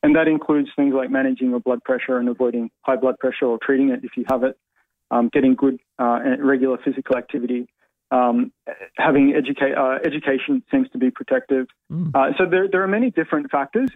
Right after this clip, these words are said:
Speaker 1: and we always knew that sleep was important for the brain,
Speaker 2: Yeah.
Speaker 1: but there hadn't been a lot of research to link it quite reliably to the risk of getting dementia in the future. And so we, we hope that research like ours encourages further studies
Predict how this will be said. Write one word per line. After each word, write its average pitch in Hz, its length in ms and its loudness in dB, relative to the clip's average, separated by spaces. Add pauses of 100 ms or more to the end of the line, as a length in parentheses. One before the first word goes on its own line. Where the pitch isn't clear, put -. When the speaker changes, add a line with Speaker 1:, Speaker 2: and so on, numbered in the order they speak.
Speaker 1:
and 156 320 0 (340)
we 190 140 2
always 285 260 0
knew 185 140 2
that 165 140 0 (140)
sleep 165 220 -2
was 143 140 -2
important 139 480 -2
for 135 120 0
the 123 60 0
brain, 110 380 -4 (260)
Speaker 2:
Yeah. 113 80 -4
Speaker 1:
but 143 140 2
there 156 120 4
hadn't 202 240 2
been 147 220 2
a 139 60 2
lot 135 180 0
of 120 120 -6
research 135 420 -2 (100)
to 123 300 0 (440)
link 147 460 2
it - 160 -2
quite 135 220 -2
reliably 135 580 0
to 147 60 -2
the 123 100 -4
risk 135 220 -2
of 120 80 -8
getting 120 180 0
dementia 123 360 -2
in 120 40 0
the 117 80 -2
future. 135 300 -2
And 123 180 2
so 135 200 2 (440)
we, 165 180 2
we 165 120 2
hope 190 160 0
that 165 80 0
research 175 400 -2
like 147 180 0
ours 147 400 -2
encourages 139 500 -2
further 214 300 0
studies 135 320 0